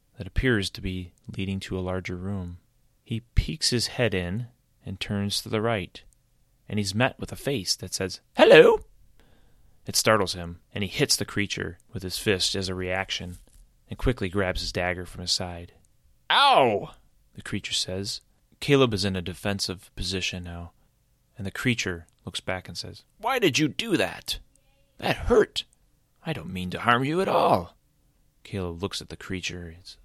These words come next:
got light blue skin. It's very short. Almost reminds him of a gremlin in the movies. But it does seem to be kinder than those gremlins in the movie. "I'm sorry. You scared me,"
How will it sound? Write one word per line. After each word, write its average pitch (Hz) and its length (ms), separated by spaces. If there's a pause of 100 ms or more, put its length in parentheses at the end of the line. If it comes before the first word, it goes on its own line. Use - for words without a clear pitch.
(220)
got - 180
light 95 380
blue 98 200
skin. 92 640 (420)
It's 92 120
very 95 360
short. - 540 (1040)
Almost 92 260
reminds 90 420
him 92 120
of 85 220 (280)
a 90 160
gremlin 90 540 (320)
in 92 40
the 90 60
movies. 90 540 (640)
But 107 120
it 107 80
does 147 180
seem 127 280
to 95 80
be 95 320 (500)
kinder 92 420
than 82 140
those 85 160
gremlins 90 420
in 87 60
the 87 60
movie. 90 320 (720)
"I'm 196 220
sorry. 110 480 (260)
You 151 220
scared 170 460
me," 92 320